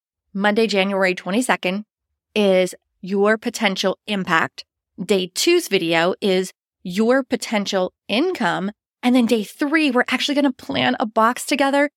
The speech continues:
and we're gonna talk about your potential items. I'm so pumped about this new training. It is brand new, but it is on fire. You're gonna love it. So I want you to stop right now, go over to the show notes, click on the link. It's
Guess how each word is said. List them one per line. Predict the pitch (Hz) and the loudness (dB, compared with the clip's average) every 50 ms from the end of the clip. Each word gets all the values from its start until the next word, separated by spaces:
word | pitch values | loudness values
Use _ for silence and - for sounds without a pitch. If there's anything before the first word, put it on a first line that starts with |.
| _ _ _ - | _ _ _ -2
and | 220 220 | 2 2
we're | 214 226 | 2 2
gonna | 226 220 208 | 2 0 0
talk | - 220 220 - | 0 0 0 0
about | 220 220 208 - 190 170 | 0 0 0 0 0 0
your | 196 208 220 | 0 0 2
potential | - 220 - 214 190 185 - 196 165 - - - | 0 0 -2 -2 -2 -2 -2 -4 -4 -6 -4 -2
items. | 190 185 180 - - - - - - - _ _ _ _ _ _ - | -2 -2 -2 -2 -6 -10 -10 -14 -14 -16 _ _ _ _ _ _ 0
I'm | 202 226 269 302 339 339 - - | 2 4 4 4 4 2 -2 -4
so | - - - - - - - 214 202 214 | -8 -6 -6 -6 -4 -2 0 2 2 2
pumped | 214 - 220 185 170 - | 0 0 -2 -2 -2 -2
about | 180 156 165 165 | 0 0 0 2
this | - 180 - - | 0 -2 -2 -4
new | 185 180 | -4 -4
training. | - - 175 165 165 165 170 170 - | -2 -2 -2 -2 -2 -2 -4 -4 -2
It | 202 | 0
is | 190 185 170 - - - | 0 0 -2 -4 -10 -14
brand | 202 175 180 170 170 175 202 214 | -8 -4 -2 0 0 0 0 0
new, | 190 175 170 170 165 165 - - | 0 0 0 -2 -2 -4 -2 -2
but | 208 - - | -2 -2 0
it | - 214 202 - | 0 -2 -2 -2
is | - 185 175 170 165 - - _ - | -2 -2 0 -2 -2 -4 -8 _ -10
on | 185 175 175 175 185 _ _ _ _ _ _ | -8 -8 -8 -10 -12 _ _ _ _ _ _
fire. | - 180 170 - - - - | 0 0 0 0 -4 -6 -8
You're | - 190 185 | -8 -8 -6
gonna | 196 185 175 | -4 -4 -2
love | 170 170 175 185 185 190 | -2 0 0 2 2 2
it. | 233 - - _ _ _ _ _ _ _ _ _ | 0 -2 -4 _ _ _ _ _ _ _ _ _
So | - - 240 - | -2 0 0 2
I | - 208 226 | 2 2 4
want | 247 285 302 247 | 4 4 2 0
you | 233 240 208 202 202 202 - | -2 -2 -2 -2 -2 -4 -6
to | - - - 233 208 196 196 190 - - | -6 -4 -2 0 0 2 2 0 0 -2
stop | 208 - - - - - 214 185 208 247 - 196 | -6 -12 -12 -12 -4 0 2 2 2 2 0 0
right | 185 185 262 | 0 2 2
now, | 277 220 190 190 190 - 226 202 - | 2 2 2 2 0 -2 -6 -12 -6
go | - 214 196 208 | 0 2 2 2
over | 240 254 302 | 2 2 0
to | 320 | 0
the | 330 349 | 0 -2
show | - - 269 220 196 | -2 0 -2 -2 0
notes, | 180 180 170 175 - - - - _ _ _ _ _ _ - | 0 -2 -4 -4 -6 -10 -16 -20 _ _ _ _ _ _ -6
click | - - 233 226 277 | -2 -2 -2 0 2
on | 277 277 285 | 2 4 4
the | 302 | 4
link. | 277 226 185 170 196 - - | 4 2 2 0 0 -2 -2
It's | 185 175 - - | -2 -4 -4 -8